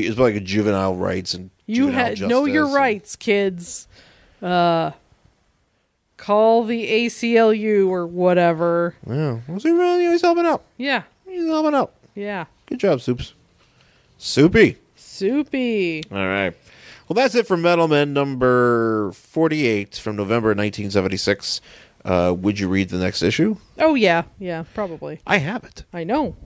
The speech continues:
Speaker 1: I conveniently have both next issues of both books we've read today.
Speaker 2: Oh, man. So, yeah, I'd probably read this. This is one of those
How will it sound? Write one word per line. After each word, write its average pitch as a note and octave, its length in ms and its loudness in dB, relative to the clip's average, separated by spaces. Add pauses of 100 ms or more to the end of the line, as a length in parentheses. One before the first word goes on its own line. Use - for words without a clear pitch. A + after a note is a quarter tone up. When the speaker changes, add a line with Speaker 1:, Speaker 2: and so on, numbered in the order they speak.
(1000)
Speaker 1:
I G2 220 -2
conveniently C3 540 0
have A#2+ 480 0
both C#3 320 -2
next B2 260 -2
issues A#2+ 340 0
of F#2+ 200 -4
both A2+ 260 2
books A2 220 0
we've F#2+ 140 -4
read B2+ 140 -2
today. F#2+ 400 -10
Speaker 2:
Oh, G#3+ 440 2
man. E3 580 -6
So, D#4 140 0
yeah, D#4+ 180 6
I'd D4 100 4
probably F3 280 0
read D#3 180 -4
this. A#3+ 140 -2
This G3 280 -6
is F3 120 -6
one F#3 120 -2
of F3 60 -4
those F3 480 -2